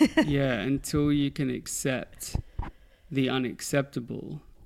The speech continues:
Speaker 2: and to the psyche that is for something to be left in nonsense, we do start to get somewhere,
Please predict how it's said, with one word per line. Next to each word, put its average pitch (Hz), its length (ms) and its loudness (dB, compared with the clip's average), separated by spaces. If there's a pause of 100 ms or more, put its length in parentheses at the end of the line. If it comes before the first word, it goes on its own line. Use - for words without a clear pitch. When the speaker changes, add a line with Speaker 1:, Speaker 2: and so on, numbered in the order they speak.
(260)
Speaker 2:
and 135 300 2
to 135 120 -6
the 123 120 -2
psyche 135 560 0
that 123 220 -2
is 120 400 -4 (380)
for 139 120 -2
something 127 500 0
to - 140 -14
be 123 160 0
left 117 580 -4 (1200)
in 123 240 2
nonsense, 127 840 -2 (1500)
we 143 180 4
do 135 200 4
start - 300 -2
to 120 60 -4
get 123 220 -2
somewhere, - 480 -4